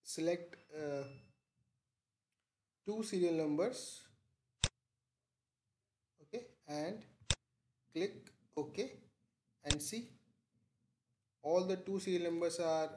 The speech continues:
available automatically. Just close the screen and post the same.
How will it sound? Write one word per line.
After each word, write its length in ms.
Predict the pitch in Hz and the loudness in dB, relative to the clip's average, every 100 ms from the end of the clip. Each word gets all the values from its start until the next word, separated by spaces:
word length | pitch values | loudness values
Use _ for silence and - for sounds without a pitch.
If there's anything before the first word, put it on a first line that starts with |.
| - | -6
available 480 | 143 147 147 151 147 | 0 2 2 2 0
automatically. 760 | 135 151 151 165 - - 262 - - _ - | 0 -2 -4 -6 -2 0 0 -10 -20 _ -8
Just 300 | 151 - - - _ _ _ _ 156 | -8 -8 -16 -20 _ _ _ _ -2
close 260 | 165 185 | 0 0
the 120 | 185 | 0
screen 480 | 196 - 190 202 254 - - _ _ _ _ _ _ _ _ _ _ _ _ 147 | -2 -4 -4 -2 -2 -4 -16 _ _ _ _ _ _ _ _ _ _ _ _ -4
and 320 | 151 220 - - _ _ _ _ _ _ _ _ _ _ _ _ | -2 -4 -6 -16 _ _ _ _ _ _ _ _ _ _ _ _
post 340 | 160 190 196 160 | 2 2 0 -2
the 80 | |
same. 380 | 147 147 131 120 | 0 0 -2 -6